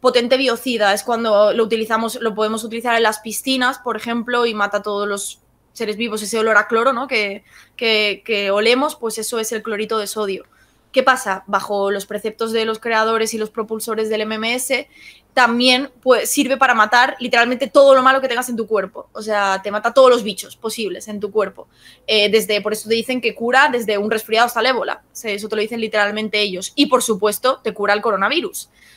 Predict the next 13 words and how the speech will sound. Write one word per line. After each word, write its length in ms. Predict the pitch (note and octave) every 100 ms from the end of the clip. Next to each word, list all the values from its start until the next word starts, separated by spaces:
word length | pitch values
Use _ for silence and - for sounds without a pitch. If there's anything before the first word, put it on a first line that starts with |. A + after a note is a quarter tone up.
| _ _
Eh, 500 | B3 B3 A#3 G#3+ G3 F#3+ F3+ - _ _ _ -
claro, 320 | B3+ A3 -
de 240 | A3 A#3 C4
esto 160 | C#4
no 80 | C#4
hay 160 | C#4 B3+
evidencia 420 | A#3 A3 A#3 B3
científica 560 | A#3+ A3 A3+ A#3+ A3 G#3+
más 180 | A3
allá 320 | A3+ G#3+ A3+ G#3
que, 220 | F#3+ F3+
pues, 320 | - F#3 - _ _ _ _ _ _ -
eh, 480 | G#3 G3 F#3 E3